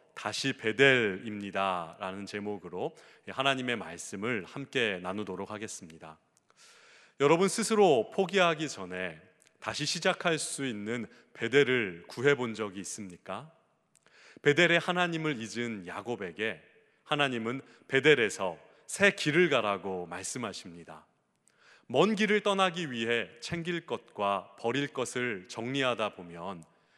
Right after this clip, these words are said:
여러분, 신앙의 민낯이 드러납니다. 이때가 되면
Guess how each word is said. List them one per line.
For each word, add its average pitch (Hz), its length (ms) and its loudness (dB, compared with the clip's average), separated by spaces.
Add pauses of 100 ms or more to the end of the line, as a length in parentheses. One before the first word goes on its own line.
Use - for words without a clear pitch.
(120)
여러분, 113 260 -2
신앙의 147 560 2
민낯이 113 880 -4
드러납니다. 85 720 -6 (640)
이때가 131 400 2
되면 104 440 -6